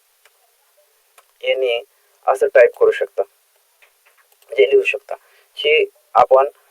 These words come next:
सामायिक क्षेत्र नमुना भरत आहोत, सामायिक सहमती पत्र पीक विमा भरताना जे काय लागते तो भरत आहोत.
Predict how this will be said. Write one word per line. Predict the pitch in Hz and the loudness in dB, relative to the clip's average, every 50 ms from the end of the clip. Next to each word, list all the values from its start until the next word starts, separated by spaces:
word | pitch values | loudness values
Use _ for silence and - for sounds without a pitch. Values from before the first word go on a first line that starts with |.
| _ _ | _ _
सामायिक | - - - 147 139 139 143 143 151 156 - _ - - | -16 -4 0 2 2 2 2 2 0 0 -4 _ -20 -14
क्षेत्र | - - - 139 135 - - | -10 -4 -2 -2 -2 -2 -4
नमुना | 131 127 131 127 131 127 127 131 131 - - - - 117 | -4 -2 -2 -2 -2 0 0 0 0 0 -4 -10 -4 -2
भरत | 127 127 123 - | 0 0 2 2
आहोत, | 117 117 123 101 _ | 2 2 2 -2 _
सामायिक | - - 131 127 127 131 131 131 135 143 139 - _ - _ _ _ _ _ _ _ | -4 0 0 0 2 2 0 2 2 0 -2 -4 _ -20 _ _ _ _ _ _ _
सहमती | - - - 160 143 139 143 139 139 - 143 139 - - | -12 -4 -2 -2 -2 0 -2 -4 -4 -4 -8 -12 -4 -6
पत्र | 151 - - 101 107 - - _ _ _ _ _ _ _ _ _ _ - | -6 -2 2 2 2 2 0 _ _ _ _ _ _ _ _ _ _ -18
पीक | 131 - - | -14 -6 -2
विमा | 135 131 127 | 0 0 2
भरताना | 123 123 123 - 127 120 120 139 175 - _ _ _ - _ _ _ - | 4 2 2 2 0 -2 0 -2 -4 -4 _ _ _ -20 _ _ _ -16
जे | - - 147 | -4 -4 -2
काय | 139 147 143 135 | 0 2 2 4
लागते | 135 127 - - 139 | 4 2 2 0 -2
तो | - - 139 131 127 127 | 0 2 2 2 4 4
भरत | 123 123 120 | 2 2 0
आहोत. | 120 117 127 147 | 0 2 2 0